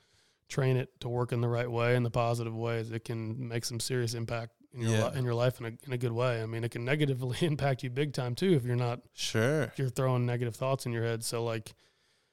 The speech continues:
Speaker 1: you would say, like, um, "I am going to make this field goal." You never say, "I'm not, I'm not," or,
Speaker 2: I
Speaker 1: "I'm
Speaker 2: might
Speaker 1: not,"
Speaker 2: miss.
Speaker 1: yeah, "I'm not gonna miss." You, you
Speaker 2: Yeah.
Speaker 1: never wanna have "not" in there. So, like, there are little things here and there. It's like, "I'm going to make the field goal." Never, like, "I'm not gonna miss," 'cause you don't
Speaker 2: Yeah.
Speaker 1: want that "not" in there. So they're just little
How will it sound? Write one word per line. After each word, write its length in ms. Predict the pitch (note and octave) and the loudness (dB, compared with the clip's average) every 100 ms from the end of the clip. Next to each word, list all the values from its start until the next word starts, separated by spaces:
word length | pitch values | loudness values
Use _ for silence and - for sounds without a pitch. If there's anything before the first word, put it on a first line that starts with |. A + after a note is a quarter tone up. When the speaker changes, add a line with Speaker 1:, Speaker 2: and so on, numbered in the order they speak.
| _ _ _ | _ _ _
Speaker 1:
you 60 | C3+ | -2
would 120 | B2+ | 2
say, 260 | - C3+ | 2 4
like, 340 | B2 B2 A#2 - | 4 2 0 -2
um, 480 | A#2 A2+ A2+ A2+ G#2 - - | -2 -2 -4 -6 -10 -16 -10
"I 100 | C3+ | -2
am 140 | C3+ B2+ | 0 2
going 300 | B2 B2+ B2+ | 2 2 2
to 40 | |
make 220 | B2 B2 | 2 0
this 120 | D3 - | -2 -4
field 220 | C#3 C#3 | -2 0
goal." 240 | C#3+ C3+ - | 0 -2 -4
You 120 | C3 | 2
never 220 | C3+ C3 | 4 4
say, 180 | - B2+ | 2 2
"I'm 160 | A#2+ | 2
not, 180 | B2 C3 - - | 2 0 -4 -8
I'm 140 | B2 | -2
not," 240 | B2+ B2+ - _ | -2 -2 -8 _
or, 300 | C3 B2 A#2 - | -2 -2 -2 -2
Speaker 2:
I 100 | A2+ | 2
Speaker 1:
"I'm 80 | G#2+ | 4
Speaker 2:
might 100 | G#2+ | 8
Speaker 1:
not," 140 | D3 D3 | 8 6
Speaker 2:
miss. 340 | A2 G#2+ G#2 | 2 2 2
Speaker 1:
yeah, 160 | C#3+ C3 | 2 4
"I'm 140 | C3 | 4
not 180 | C#3 C#3 | 2 2
gonna 160 | C3+ A#2+ | 0 0
miss." 320 | A#2+ A2 - | -2 -4 0
You, 80 | B2+ | 2
you 60 | |
Speaker 2:
Yeah. 100 | A2 | 4
Speaker 1:
never 180 | C#3 C#3+ | 4 4
wanna 140 | D3+ | 4
have 100 | C3+ | 4
"not" 300 | B2+ B2+ B2+ | 4 2 2
in 140 | B2+ A#2 | -2 -4
there. 180 | A#2 A2 | -4 -2
So, 180 | C3 | 0
like, 200 | A#2+ A#2+ | 0 2
there 120 | C3 C#3+ | 6 8
are 60 | |
little 220 | D3+ D3+ | 8 8
things 280 | A#2 C#3 B2+ | 6 2 2
here 120 | C3 | 2
and 80 | B2 | 0
there. 80 | A#2+ | 0
It's 80 | A2+ | -2
like, 100 | B2 | -2
"I'm 160 | B2 | 0
going 240 | B2+ C3 B2 | 4 6 6
to 60 | |
make 200 | A#2 A2+ | 2 -2
the 80 | C3 | -6
field 260 | A#2 A#2+ A2+ | -4 -4 -2
goal." 120 | A2 | -4
Never, 300 | A2 A#2+ B2 | -4 -2 -2
like, 240 | A#2 A2+ | -2 -4
"I'm 200 | A#2+ A#2 | -6 -2
not 220 | A#2+ B2+ B2+ | 0 0 -2
gonna 140 | A#2 | -6
miss," 340 | A#2 A2 - | -6 -8 -10
'cause 160 | - B2+ | -8 -2
you 60 | A2+ | 0
don't 80 | C3+ | 2
Speaker 2:
Yeah. 40 | |
Speaker 1:
want 120 | C3 | 0
that 140 | B2+ A#2 | -2 -2
"not" 320 | A#2 A#2 - | -4 -6 -8
in 160 | A#2+ | -8
there. 180 | A#2 A2+ | -8 -8
So 160 | A2 A#2+ | -6 -2
they're 140 | B2+ | -2
just 260 | C3 D3 - | -2 -6 0
little 400 | C3+ C3+ A#2+ | 2 4 2